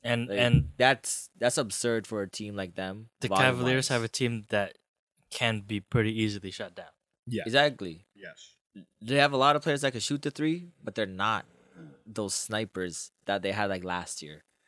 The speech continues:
Speaker 2: They don't have that crazy ball movement. So
Speaker 3: Mm-hmm. I don't know. I,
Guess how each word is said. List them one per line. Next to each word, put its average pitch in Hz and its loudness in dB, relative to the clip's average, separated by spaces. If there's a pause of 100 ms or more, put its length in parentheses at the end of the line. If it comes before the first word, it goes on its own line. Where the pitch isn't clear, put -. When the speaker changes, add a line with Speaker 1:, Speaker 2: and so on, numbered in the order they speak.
(260)
Speaker 2:
They 92 -4
don't 113 0
have 107 0
that 95 0
crazy 92 -6 (1700)
ball 92 2
movement. 80 -10
So 120 2 (340)
Speaker 3:
Mm-hmm. 165 -10 (1300)
I 240 2
don't 214 4
know. 175 -2 (280)
I, 143 -2